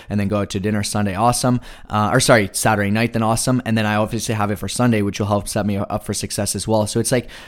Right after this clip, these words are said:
thinking of those little things to have you kind of just, like, plan ahead and not really just, like, say, "Screw it." Like, I see that mentality happen so often. Like, you know, you, you walk in the door, everything gets shut off, laptop closes, like, you know, just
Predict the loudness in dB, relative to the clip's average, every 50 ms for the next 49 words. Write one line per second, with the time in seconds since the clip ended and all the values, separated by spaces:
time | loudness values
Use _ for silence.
0 | -16 0 2 2 4 6 4 4 8 8 8 8 6 4 4 4 4 4 4 4
1 | 2 2 2 2 2 2 2 2 2 0 -2 -2 0 0 0 0 0 -2 -2 -2
2 | -4 -6 -6 _ -6 -4 -2 0 0 -2 -2 -4 -4 -4 -2 0 -2 -2 -4 -6
3 | -18 -16 -4 0 2 4 4 4 4 4 4 4 4 4 2 0 0 0 0 -2
4 | -2 -2 -2 -2 -2 -2 -4 -6 -8 -6 -4 0 0 0 0 0 -4 -4 -2 -2
5 | -2 -2 0 0 2 4 4 4 2 2 0 0 0 0 0 0 0 0 0 -2
6 | -2 0 -2 -2 -2 -4 -2 0 0 2 2 2 0 -2 -2 -2 -2 0 0 0
7 | -2 -2 -2 -2 -2 -2 -2 -2 -4 -4 -6 -8 -14 -4 0 2 6 6 4 6
8 | 4 2 2 4 4 4 4 6 4 4 2 0 -2 0 0 2 2 2 2 0
9 | 0 -2 -2 -2 -2 0 2 2 2 0 0 0 0 0 0 2 2 2 2 2
10 | 2 0 2 2 2 2 0 -2 -2 -2 -4 -2 -2 -2 -2 -2 -2 -4 -8 -10